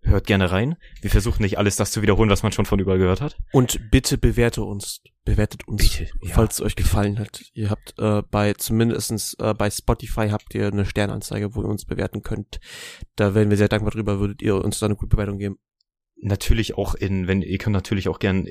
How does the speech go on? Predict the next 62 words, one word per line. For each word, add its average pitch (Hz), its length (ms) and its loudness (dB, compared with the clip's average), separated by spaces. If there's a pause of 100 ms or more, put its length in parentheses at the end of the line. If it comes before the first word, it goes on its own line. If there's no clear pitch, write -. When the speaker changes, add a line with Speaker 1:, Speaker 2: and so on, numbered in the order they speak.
(140)
Speaker 1:
abseits - 300 -4
vom 92 160 -4
Content 92 320 -6
auf - 100 -14
TikTok - 320 -8
auch - 160 -4
gerne 82 220 -2
da, 76 240 -2
äh, - 240 -8
Kritiken - 480 -10
Speaker 2:
Oh, 117 160 4 (140)
bitte, - 140 2
Speaker 1:
zu 76 60 2
unserem 80 180 4
Podcast - 300 0
Speaker 2:
bitte, 76 120 -2
Speaker 1:
sagen. - 260 -12
Speaker 2:
bitte 127 240 2
auf 110 60 0
Speaker 1:
Das - 140 -2
wär 92 60 -2
so - 100 0
Speaker 2:
TikTok. 120 160 4
Speaker 1:
gottgleich. 95 360 0
Speaker 2:
Äh, 95 60 -12
vielleicht 113 300 4
machen 113 160 2
wir 113 60 2
auch 113 40 2
Instagram, 113 340 -2
muss 110 140 -8
man - 80 -16
gucken. 117 200 -8 (880)
Äh, 113 180 0
Speaker 1:
Würde 104 160 6
ich, 95 100 0
würde 95 240 2
ich 90 40 2
noch 92 80 -2
anschauen, - 200 -4
dass 85 140 -6
wir's 87 80 -8
nochmal 87 180 -6
machen. 87 200 -8
Speaker 2:
Genau, 104 180 0
da 104 80 2
kann, - 180 -4
da 117 120 2
kann 127 120 2
man 127 120 6
auch 117 100 6
dann, 120 300 -2
äh, 123 120 -4
di-, - 120 -12 (200)
direkt 127 400 2
die 113 60 -14
Kritiken, 127 480 0
äh, 117 40 0
unter 117 420 -2
den 110 160 -4
Posts - 420 0
empfangen. 104 540 -4